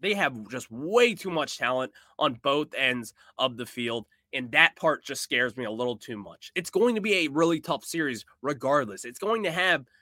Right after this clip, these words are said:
not a playoff feel like. These are two teams in the bottom of the National League. But still,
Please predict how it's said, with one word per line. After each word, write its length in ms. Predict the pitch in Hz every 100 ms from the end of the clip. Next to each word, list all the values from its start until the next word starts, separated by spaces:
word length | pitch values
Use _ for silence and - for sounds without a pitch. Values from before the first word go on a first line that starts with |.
| _
not 120 | 247
a 80 | 220
playoff 540 | - - 143 143 117 -
feel 320 | - 190 107
like. 220 | 90 101 _ _ _ _
These 100 | 226
are 80 | 214
two 220 | 196 220
teams 300 | 175 208 160
in 60 | 151
the 60 |
bottom 320 | 139 156 147 135
of 60 |
the 40 | 123
National 480 | 131 117 - 101
League. 260 | 127 160 - _ _ _ _ _ _ _ -
But 140 | 160
still, 380 | - - 175 -